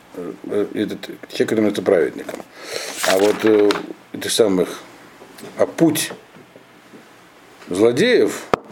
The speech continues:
приводит их к ошибке. И это должно быть две противоположности. Здесь все пасуки строятся по принципу противоположности.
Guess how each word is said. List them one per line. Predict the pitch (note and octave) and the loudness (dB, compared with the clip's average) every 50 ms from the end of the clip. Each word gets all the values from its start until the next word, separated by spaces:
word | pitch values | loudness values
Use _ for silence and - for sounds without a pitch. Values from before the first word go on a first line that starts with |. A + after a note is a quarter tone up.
| - - - - - - - - - - - _ - | -20 -20 -20 -20 -20 -20 -20 -20 -20 -20 -20 _ 0
приводит | - G2+ C#3 F3+ E3+ - | 2 4 4 4 4 2
их | D#3 - | 0 2
к | - - | 2 0
ошибке. | - - - F2+ - - - - - - - - - - - - | 0 2 0 -2 -2 -4 -8 -10 -12 -10 -10 -12 -12 -12 -10 -2
И | F#2+ | 0
это | A#2 D3+ D#3 E3 | 2 4 4 4
должно | C#3 A#2+ A#2 B2+ | 4 4 4 4
быть | A#2 | 4
две | A2 C3 | 4 4
противоположности. | - - G#2 F#2 A2+ G#2 A2+ A2+ G#2 F2+ D#2 C#2 C#2 - - | 4 4 4 4 2 4 4 2 4 4 2 0 -4 -8 -6
Здесь | F#2 F#2 - | -6 -6 -2
все | - B2+ G#2+ | 0 -2 0
пасуки | F2+ G#2 - - - - | 0 0 -2 -2 -10 -2
строятся | - A#2 A2 G2+ - | 2 2 2 2 0
по | - | -2
принципу | G#2+ G#2 F#2 - - | -4 -4 -4 -6 -10
противоположности. | G2 F#2 - G2 - - F#2+ E2 C#2 B1 - - - - - - | -8 -4 -4 -4 0 0 0 0 0 -4 -8 -12 -14 -16 -18 -14